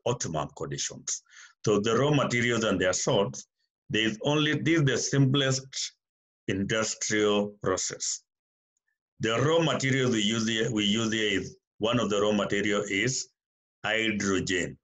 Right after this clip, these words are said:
It is obtained from cracking of alkanes. The other raw material is nitrogen, which is obtained from the fractional distillation of air. So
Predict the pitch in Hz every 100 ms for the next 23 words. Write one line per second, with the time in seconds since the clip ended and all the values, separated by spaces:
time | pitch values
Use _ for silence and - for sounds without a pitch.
0 | _ _ _ _ _ _ _ 101 104 101
1 | 104 101 - 120 120 107 92 - - _
2 | - 131 123 123 123 127 120 127 - 98
3 | 95 - - 98 - - 113 101 73 71
4 | - - - _ _ _ _ _ _ _
5 | _ _ - _ _ _ _ _ 101 110
6 | 143 160 147 151 139 127 131 131 127 127
7 | 117 104 98 - _ _ 95 98 113 120
8 | 104 98 80 87 90 131 _ _ _ -
9 | 92 117 131 127 120 101 98 92 110 107
10 | 101 95 87 87 - 110 107 110 104 104
11 | 101 107 - _ - 95 104 95 - 90
12 | 90 90 - 87 87 - 87 87 - 92
13 | 82 - _ _ _ _ _ _ _ _
14 | - 101 98 92